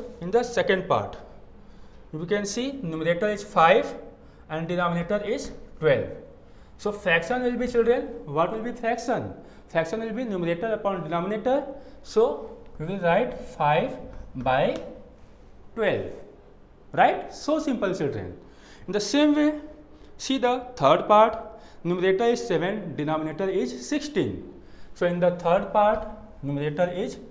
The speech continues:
seven and denominator is sixteen, right? So our fraction will be equal to seven upon sixteen.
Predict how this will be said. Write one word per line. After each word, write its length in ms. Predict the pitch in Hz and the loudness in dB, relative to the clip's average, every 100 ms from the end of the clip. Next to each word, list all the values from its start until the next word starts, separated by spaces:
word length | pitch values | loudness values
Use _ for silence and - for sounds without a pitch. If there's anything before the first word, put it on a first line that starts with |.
| - - - | -20 -20 -20
seven 640 | - 165 175 226 262 - - - - - | -2 0 2 0 -4 -10 -16 -18 -18 -6
and 300 | 147 156 156 | -2 -2 -4
denominator 680 | 156 160 156 151 160 196 196 | -4 -2 -2 -2 0 0 0
is 260 | 175 233 - - | -4 -6 -10 -16
sixteen, 720 | - 269 269 - 123 95 82 - - 139 | -8 -6 -4 -6 -8 -8 -12 -16 -6 2
right? 340 | 170 269 - - - - - | 2 2 -4 -14 -18 -20 -18
So 220 | - 247 | 2 4
our 200 | 220 240 | 4 2
fraction 640 | 240 220 196 - 214 147 92 - - - - | -2 0 -2 -2 -4 -4 -6 -12 -18 -20 -14
will 200 | 151 208 | -4 -2
be 200 | 220 233 | -2 -4
equal 360 | 165 160 185 190 | -8 -2 4 4
to 200 | 196 240 | 4 -6
seven 720 | - - 156 147 208 302 - - - - | -8 -2 2 4 4 2 -8 -14 -14 -12
upon 500 | - 151 180 254 - | -4 0 0 -2 -8
sixteen. 600 | - 262 - 143 92 | -8 -8 -6 -8 -8